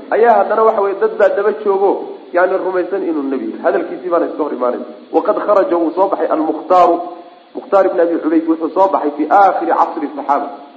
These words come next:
Saxaabada casrigeedii, aakhirkeedii buu soo baxay. Yani, saxaabada xilligeedii ay noolaayeen, rag yar iyadoo ka nool yihiin.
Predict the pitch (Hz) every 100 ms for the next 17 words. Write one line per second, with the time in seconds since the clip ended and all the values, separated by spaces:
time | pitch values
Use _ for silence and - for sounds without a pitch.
0 | - - 139 165 147 165 170 143 139 135
1 | 127 165 151 - 135 127 - 110 - -
2 | - - _ _ _ _ 113 113 117 113
3 | 139 147 131 151 147 127 123 120 123 -
4 | - 117 123 127 151 143 - - - -
5 | 175 170 170 156 143 147 127 110 104